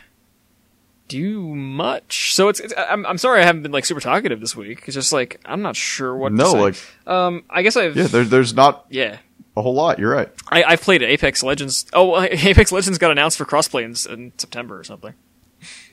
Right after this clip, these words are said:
Speaker 2: Uh, y-, you know, I tried Apex Legends probably three times and I got no desire to play it.
Speaker 1: It's really good.
Speaker 2: Uh, it, call me old-fashioned, but the Battle Royale I like to this day is still pub G.
Speaker 1: Can't relate.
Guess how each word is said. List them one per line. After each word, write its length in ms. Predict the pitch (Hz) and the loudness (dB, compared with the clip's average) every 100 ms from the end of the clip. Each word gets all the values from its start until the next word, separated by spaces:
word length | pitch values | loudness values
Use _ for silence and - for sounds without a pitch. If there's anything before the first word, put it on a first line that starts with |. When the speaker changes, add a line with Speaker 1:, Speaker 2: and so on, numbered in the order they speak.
| _ - | _ -4
Speaker 2:
Uh, 60 | |
y-, 0 | |
you 280 | 120 127 135 | -4 -2 2
know, 100 | 139 | 6
I 80 | 135 | 4
tried 400 | - 123 131 110 | 6 6 6 2
Apex 400 | 113 113 120 110 | 0 2 2 2
Legends 240 | 110 107 | 0 0
probably 200 | 95 101 | 0 0
three 240 | 87 - 92 | 0 -6 -4
times 280 | 90 90 85 | -4 -4 -4
and 80 | |
I 20 | 87 | -6
got 140 | 87 | -6
no 160 | 87 85 | -6 -6
desire 300 | 82 85 85 | -4 -4 -4
to 60 | |
play 180 | - 87 | -6 -4
it. 60 | 87 | -4
Speaker 1:
It's 120 | 85 | -6
really 260 | 123 117 123 | -10 -12 -10
good. 180 | 120 | 2
Speaker 2:
Uh, 320 | 123 123 123 127 | 8 10 8 8
it, 240 | 135 127 | 4 4
call 200 | - 180 | 4 4
me 100 | 190 | 6
old-fashioned, 760 | 180 139 117 113 123 139 139 101 | 4 4 6 6 6 0 -6 0
but 160 | 113 98 | 0 0
the 60 | |
Battle 320 | 92 110 131 | 4 4 4
Royale 400 | 127 107 104 104 - | 2 2 4 2 2
I 100 | 95 | 0
like 480 | 92 90 95 98 - | 2 2 0 -2 -12
to 80 | 90 | -6
this 220 | 95 90 | -4 -2
day 320 | 101 90 98 | -2 0 0
is 180 | - 90 | -2 -6
still 180 | - 87 | -6 -6
pub 260 | - 80 - | -6 -8 -6
G. 160 | 82 | -4
Speaker 1:
Can't 140 | 78 117 | -4 -6
relate. 320 | 57 57 | -10 -12